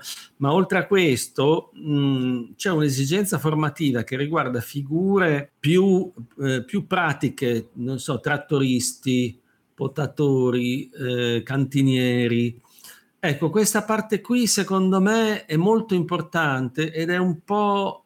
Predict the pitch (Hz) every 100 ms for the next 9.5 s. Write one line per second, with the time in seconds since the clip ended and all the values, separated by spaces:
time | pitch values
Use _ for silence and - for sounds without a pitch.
0 | - - 185 185 175 214 202 156 - 180
1 | 151 131 113 - 135 135 - 156 143 -
2 | 175 175 165 160 - 202 196 190 - _
3 | _ _ _ _ _ - 165 160 156 151
4 | 147 143 143 135 143 - - _ _ _
5 | _ _ _ - 160 185 165 151 202 220
6 | 208 180 165 170 160 170 160 160 185 180
7 | 160 147 147 143 156 151 139 165 165 165
8 | 156 160 151 156 156 143 143 139 135 131
9 | 135 135 135 131 127